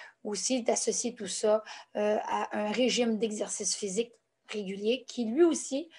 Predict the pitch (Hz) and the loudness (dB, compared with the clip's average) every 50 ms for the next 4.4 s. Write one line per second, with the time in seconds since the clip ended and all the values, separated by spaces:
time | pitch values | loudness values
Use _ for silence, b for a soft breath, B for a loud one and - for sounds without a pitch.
0 | B B B - - - 233 214 208 208 220 233 233 226 214 202 226 220 226 254 | B B B -12 0 4 4 4 6 6 4 4 4 4 4 6 6 6 6 6
1 | 262 254 240 240 247 262 262 247 226 202 226 220 - - - 233 220 - - 214 | 6 6 6 4 4 4 4 4 6 4 2 2 2 2 2 4 4 4 2 0
2 | 214 202 214 202 196 196 226 247 240 - - 226 - - 220 214 214 226 226 233 | 2 2 2 0 0 0 -2 -4 -6 -6 -6 -6 -2 -2 0 0 2 2 2 4
3 | 226 240 208 220 214 202 202 202 - 233 208 214 - - - - - - - - | 4 2 2 0 -2 -4 -4 -6 -6 -4 -4 -6 -6 -8 -10 -12 -12 -12 -10 -12
4 | - - - - - - - | -12 -10 -10 -10 -10 -10 -12